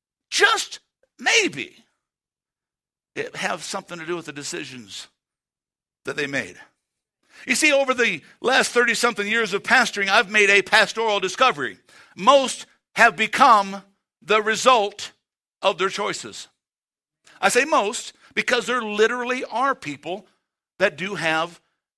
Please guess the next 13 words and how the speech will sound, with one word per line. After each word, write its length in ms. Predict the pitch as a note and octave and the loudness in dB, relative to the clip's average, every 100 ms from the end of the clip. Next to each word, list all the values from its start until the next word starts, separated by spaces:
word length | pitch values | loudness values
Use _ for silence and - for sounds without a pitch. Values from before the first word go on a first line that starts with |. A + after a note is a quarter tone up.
| _ _ | _ _
chemical 380 | - G#3 G3+ F#3+ | -6 -4 -4 -4
imbalances. 880 | F#3+ F3 F3 E3 C3+ - F#2 - - _ _ _ _ | -4 2 2 2 -4 -10 -14 -16 -18 _ _ _ _
There 180 | - A#3 | 2 2
are 200 | A#3 B3+ | 4 0
people 260 | A3 G#3+ G3+ | -2 -4 -2
that 100 | G#3+ F3 | -2 -4
really 340 | E3+ A#3 B3 A3+ | -4 -2 0 0
have, 380 | A3+ A#3+ G3+ - _ _ - | 2 2 0 -8 _ _ 4
uh, 320 | F#3 F3 - - | 6 6 2 -2
uh, 340 | F3+ F#3 F3 F3 | 4 4 4 0
uh, 300 | F#3 E3 D#3 - _ - | 4 6 4 0 _ -14
s-, 160 | - | -12
physiological 1040 | - B3+ G3+ A#3+ A#3+ B3+ G3 G3 F#3+ C#3 | -6 -4 0 4 8 6 4 -2 -4 -4